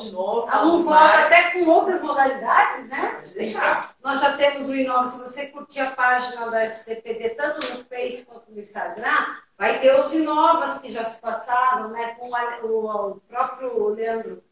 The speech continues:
Speaker 2: da Bocha
Speaker 1: Da Bocha.
Speaker 2: já esteve aqui, né?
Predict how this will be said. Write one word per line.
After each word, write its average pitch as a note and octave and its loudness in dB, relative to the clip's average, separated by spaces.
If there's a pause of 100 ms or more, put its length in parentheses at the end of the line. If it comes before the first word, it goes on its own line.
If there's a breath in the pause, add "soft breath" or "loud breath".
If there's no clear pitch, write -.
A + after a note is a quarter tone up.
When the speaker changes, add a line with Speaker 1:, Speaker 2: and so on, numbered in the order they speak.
(300)
Speaker 2:
da - -4
Bocha B3+ 6
Speaker 1:
Da F#3 2
Bocha. F#3 0
Speaker 2:
já A3+ 0
esteve A3 -4
aqui, C4 -8 (100)
né? C4+ 0